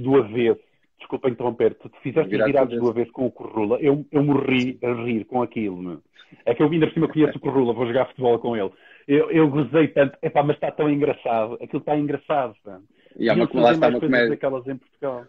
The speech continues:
Speaker 2: O próprio,
Speaker 1: Ah,
Speaker 2: o
Speaker 1: pá,
Speaker 2: próprio
Speaker 1: está
Speaker 2: Parque
Speaker 1: muito giro.
Speaker 2: Meyer, pá, o próprio Parque Meyer, para quem foi ver o Parque Meyer, o meu personagem era, era, era um personagem cómico, era um, era uma,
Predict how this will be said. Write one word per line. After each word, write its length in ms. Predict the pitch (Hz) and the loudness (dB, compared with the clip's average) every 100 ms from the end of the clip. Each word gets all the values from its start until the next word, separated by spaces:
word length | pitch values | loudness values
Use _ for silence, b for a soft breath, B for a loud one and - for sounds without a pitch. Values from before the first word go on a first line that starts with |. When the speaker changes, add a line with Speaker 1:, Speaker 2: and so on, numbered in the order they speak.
| _ | _
Speaker 2:
O 120 | - 190 | 0 4
próprio, 400 | 247 180 196 202 | 4 4 4 4
Speaker 1:
Ah, 40 | |
Speaker 2:
o 40 | |
Speaker 1:
pá, 60 | 160 | 6
Speaker 2:
próprio 340 | 196 170 127 | 6 4 2
Speaker 1:
está 60 | 190 185 | 4 4
Speaker 2:
Parque 140 | - 165 | 2 2
Speaker 1:
muito 60 | |
giro. 100 | 143 | 4
Speaker 2:
Meyer, 160 | 156 170 | 4 4
pá, 180 | 127 - | -2 -2
o 100 | 131 | -2
próprio 320 | 175 160 170 | 0 2 2
Parque 280 | 175 165 165 | 2 2 -2
Meyer, 360 | 156 139 139 151 | -2 0 0 0
para 100 | 156 | -4
quem 160 | 151 | -6
foi 160 | 135 143 | -6 -8
ver 120 | 131 | -6
o 80 | 131 | -4
Parque 240 | 123 123 127 | -4 -6 -10
Meyer, 240 | 117 113 | -8 -8
o 40 | 117 | -8
meu 120 | 127 | -12
personagem 520 | - 131 139 135 143 | -12 -6 -6 -4 -4
era, 120 | 147 | 0
era, 380 | 151 151 151 147 151 147 143 | 0 -2 -2 -2 0 0 -2
era 100 | 143 | -6
um 40 | |
personagem 420 | 139 - 143 139 151 | -10 -8 -8 -6 -6
cómico, 400 | 185 165 151 120 | -6 -6 -8 -12
era 100 | 107 | -14
um, 80 | 101 | -14
era 160 | 113 110 | -12 -12
uma, 380 | 110 113 110 | -14 -16 -16